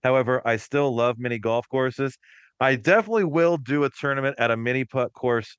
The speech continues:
someday. I just don't know when that's gonna be, uh, but I wanna do that someday. That's something I wanted to do. There was one in, um,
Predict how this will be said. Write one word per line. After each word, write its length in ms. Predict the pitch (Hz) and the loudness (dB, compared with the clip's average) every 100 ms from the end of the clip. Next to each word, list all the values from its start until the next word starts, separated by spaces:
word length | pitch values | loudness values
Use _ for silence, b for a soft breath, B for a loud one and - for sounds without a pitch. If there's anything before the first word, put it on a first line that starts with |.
| _ | _
someday. 760 | - 127 110 104 104 92 85 - _ _ _ - | -4 -2 0 0 0 0 -4 -12 _ _ _ -4
I 80 | 110 | -2
just 340 | 101 131 - _ | 0 -2 -4 _
don't 260 | - 135 139 | 0 2 4
know 180 | 143 139 | 2 2
when 180 | 127 127 | 0 0
that's 240 | 131 120 | -2 -2
gonna 200 | 127 117 | -4 -2
be, 400 | 104 117 131 143 - _ _ | 0 0 0 -2 -10 _ _
uh, 320 | 110 107 104 | 0 2 2
but 220 | 98 113 113 | 0 0 0
I 100 | 113 | 0
wanna 320 | 120 147 151 | 2 0 0
do 180 | 123 127 | -2 0
that 200 | 117 107 | 0 0
someday. 380 | 123 107 110 104 | -4 -2 0 2
That's 180 | 104 | 0
something 300 | - 120 110 | -2 -4 -2
I 80 | 110 | -2
wanted 200 | 107 104 | -2 -2
to 100 | 104 | -2
do. 120 | 104 | -2
There 120 | 110 113 | 0 0
was 120 | 110 | -2
one 240 | 135 175 | 0 2
in, 220 | 190 147 | 2 2
um, 400 | 123 110 101 98 | 2 2 0 -6